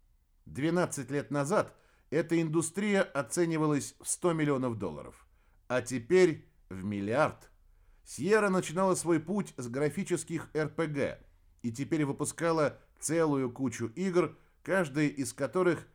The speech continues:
соответствовала важнейшей ценности компании. Бренды создаются вокруг геймдизайнеров, ведь они главные звезды. Люди постоянно присылали в Sierra свои игры с просьбой об издании.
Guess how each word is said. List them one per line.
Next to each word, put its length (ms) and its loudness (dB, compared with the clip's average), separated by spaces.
соответствовала 1120 2
важнейшей 760 -2
ценности 600 -2
компании. 720 -2
Бренды 680 2
создаются 960 0
вокруг 640 -2
геймдизайнеров, 1040 2
ведь 300 -2
они 520 0
главные 720 0
звезды. 560 -4
Люди 340 2
постоянно 800 2
присылали 540 -2
в 40 -6
Sierra 400 2
свои 320 0
игры 560 -2
с 100 -14
просьбой 440 2
об 260 -2
издании. 560 -4